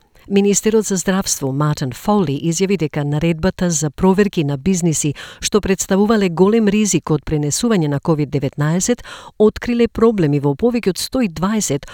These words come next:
од вкупно седумсто осумдесет и четири од проверените простории. Викторија ќе ги поздрави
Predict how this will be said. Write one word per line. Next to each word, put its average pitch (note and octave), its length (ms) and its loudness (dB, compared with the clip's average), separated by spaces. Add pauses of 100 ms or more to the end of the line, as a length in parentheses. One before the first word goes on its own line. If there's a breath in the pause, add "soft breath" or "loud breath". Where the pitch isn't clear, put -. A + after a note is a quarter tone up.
(160 loud breath)
од A3+ 160 2
вкупно - 400 -2
седумсто A#3+ 520 -2
осумдесет F#3 580 -2
и D3+ 140 -6
четири E3 540 -4
од E3+ 160 0
проверените D#3 600 0
простории. E3+ 680 -2 (400 loud breath)
Викторија F#3+ 640 0
ќе F#3 80 -2
ги F3 100 -2
поздрави G3 540 0